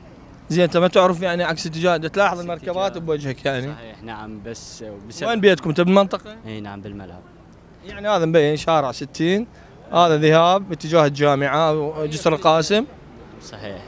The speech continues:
Speaker 2: هي هم، يعني أنصح ال-، السائقين مركبات بعدم مخالفة ال-، آه،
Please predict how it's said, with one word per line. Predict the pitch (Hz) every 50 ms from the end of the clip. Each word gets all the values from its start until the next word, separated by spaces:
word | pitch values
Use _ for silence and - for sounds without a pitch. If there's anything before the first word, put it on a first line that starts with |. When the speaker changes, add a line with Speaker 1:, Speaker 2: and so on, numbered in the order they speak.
| - - - - - -
Speaker 2:
هي | 175 185 180 175 175 180
هم، | 170 147 131 120 107 - - - - - 110 110 - - 127
يعني | 135 139 139 147 160
أنصح | 170 143 - - 147 131
ال-، | 139 135 131 120 113 95 95 95 104 113 113
السائقين | 113 - - - 147 135 139 135 131 - 156 139 131 131
مركبات | 127 127 127 - 135 127 131 120 120 135
بعدم | 127 120 127 127 127 120 117
مخالفة | 117 - 127 120 120 107 - - 120 -
ال-، | 113 104 95 101 107 98 92 - - - - - - - 247 - - - - - - - - -
آه، | 107 104 104 104 101 98 95 90 92